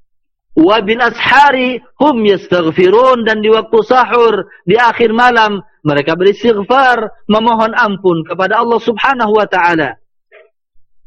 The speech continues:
Wa fi amwalihim haqqun lis-sa'ili wal mahrum.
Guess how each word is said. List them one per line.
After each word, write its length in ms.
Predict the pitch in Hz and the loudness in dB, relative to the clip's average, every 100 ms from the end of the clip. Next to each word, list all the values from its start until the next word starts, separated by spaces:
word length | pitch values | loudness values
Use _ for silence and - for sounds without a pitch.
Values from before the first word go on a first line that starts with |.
| - - _ _ _ _ _ _ _ _ _ _ _ _ - | -20 -20 _ _ _ _ _ _ _ _ _ _ _ _ -2
Wa 240 | 135 143 | 0 0
fi 160 | 147 151 | -2 -4
amwalihim 880 | 139 135 139 127 123 120 113 104 | -2 -2 -2 -2 -4 -4 -6 -8
haqqun 640 | - 160 - _ 131 117 117 | -6 -6 -8 _ -4 -2 -2
lis-sa'ili 880 | 113 - 143 139 135 123 175 220 - | -4 -4 -6 -4 -4 -2 -2 -4 -4
wal 240 | 143 107 | -4 -4
mahrum. 320 | 107 110 98 | -6 -8 -10